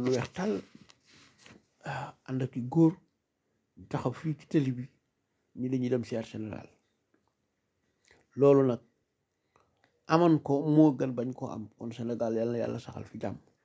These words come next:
Mu mel ni buñ dellu si waatee ci, euh, solo si ñu doon waxtaanee, ndax Yonent bi moom it am na lu mu wax ci wàllu sëy, sëy. Kon mel mën naa toog nii rek, xam naa sax bu ñuy wax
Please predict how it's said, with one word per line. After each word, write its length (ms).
Mu 60
mel 160
ni 60
buñ 180
dellu 140
si 120
waatee 340
ci, 340
euh, 280
solo 300
si 160
ñu 60
doon 160
waxtaanee, 520
ndax 400
Yonent 200
bi 60
moom 200
it 80
am 140
na 60
lu 140
mu 60
wax 160
ci 60
wàllu 360
sëy, 340
sëy. 340
Kon 220
mel 160
mën 180
naa 160
toog 240
nii 220
rek, 180
xam 260
naa 160
sax 220
bu 160
ñuy 160
wax 200